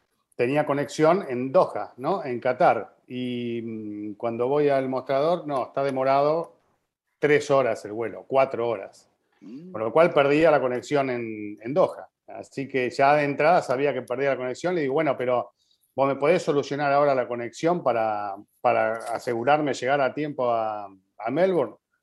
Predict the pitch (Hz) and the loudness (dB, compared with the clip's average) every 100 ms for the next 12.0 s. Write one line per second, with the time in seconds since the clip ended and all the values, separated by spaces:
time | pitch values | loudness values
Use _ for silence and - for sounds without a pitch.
0 | - 143 139 - 123 123 131 135 135 135 | -2 2 2 2 -2 -2 -4 -4 -2 0
1 | 135 139 131 131 123 123 110 104 98 _ | 0 0 0 -4 -4 -4 -4 -6 -12 _
2 | 165 127 - - - - 170 175 170 175 | -2 -2 -6 -20 -14 -2 2 4 6 6
3 | 180 151 151 165 120 120 123 151 147 - | 6 6 2 0 -4 -4 0 2 2 -2
4 | _ _ - 120 123 127 127 127 127 143 | _ _ -16 -12 -6 -2 0 0 2 0
5 | 151 127 120 113 110 107 - 120 120 113 | 0 0 -2 -2 -6 -10 -8 -2 -2 -2
6 | 139 131 120 117 120 131 117 - _ - | -2 -2 -4 -4 -4 -6 -8 -14 _ -10
7 | 117 120 131 143 135 123 113 - 127 127 | -4 0 4 4 2 -4 -6 -6 -6 -4
8 | 139 143 147 170 190 _ _ _ - 104 | -4 -4 -4 -8 -12 _ _ _ -12 -4
9 | 135 143 139 160 175 _ _ _ _ _ | -2 -2 -4 -8 -10 _ _ _ _ _
10 | 110 110 151 143 131 127 170 143 117 127 | -6 -2 -2 -2 -2 -2 0 -2 -2 2
11 | 156 143 107 110 127 127 143 139 117 | 2 2 0 -2 -2 -2 -2 -2 -2